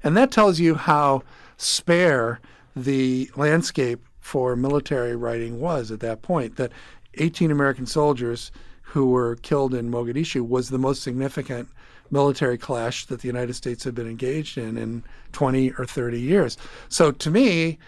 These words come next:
it was like a no-brainer. I gotta go write that story. I've gotta go figure out what happened there. I think since then, because of nine eleven and because of the wars in Afghanistan and Iraq,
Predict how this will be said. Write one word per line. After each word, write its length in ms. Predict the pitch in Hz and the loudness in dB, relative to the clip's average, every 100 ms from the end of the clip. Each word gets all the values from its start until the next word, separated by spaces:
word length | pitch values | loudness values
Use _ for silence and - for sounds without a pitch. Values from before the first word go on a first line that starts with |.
| - | -12
it 80 | 160 | -6
was 200 | 147 151 | -2 4
like 260 | 165 147 - | 4 4 0
a 60 | |
no-brainer. 680 | 143 160 147 160 202 113 107 | 4 6 6 4 4 0 -2
I 140 | 139 | 0
gotta 200 | 147 147 | 2 2
go 440 | 127 127 123 131 - - - - - | 2 2 2 -2 -10 -20 -20 -20 -4
write 220 | 127 123 | -2 0
that 160 | 123 120 | -2 -2
story. 360 | - 175 123 101 | 0 0 -2 -8
I've 200 | 110 120 | -8 -6
gotta 180 | 131 120 | -6 -6
go 140 | 117 | -6
figure 380 | 117 - 117 117 | -6 -4 -2 -2
out 200 | 113 117 - - - - - - | -4 -6 -12 -20 -20 -20 -18 -4
what 180 | 123 120 | -2 0
happened 420 | 151 190 131 110 | 0 -2 -4 -4
there. 320 | 107 104 120 - - - - | -6 -6 -10 -16 -20 -16 0
I 100 | 143 | 2
think 240 | 151 180 - | 4 2 2
since 460 | - 226 254 254 | 4 8 8 6
then, 480 | - 123 117 117 135 - - - - - | 0 0 0 -2 -6 -10 -20 -20 -20 -6
because 380 | 135 - 170 165 | -2 4 6 6
of 200 | 139 120 | 2 2
nine 240 | 127 127 | 2 2
eleven 460 | 117 117 117 127 127 | 2 0 0 -2 -4
and 140 | 117 | -4
because 320 | 117 113 123 | -6 -4 -6
of 80 | 120 | -6
the 80 | 117 | -6
wars 340 | 113 117 117 | -4 -4 -4
in 60 | 117 | -8
Afghanistan 640 | 107 107 117 113 - 113 | -10 -10 -10 -10 -12 -12
and 120 | 110 107 | -10 -10
Iraq, 460 | 107 123 131 113 | -8 -6 -6 -8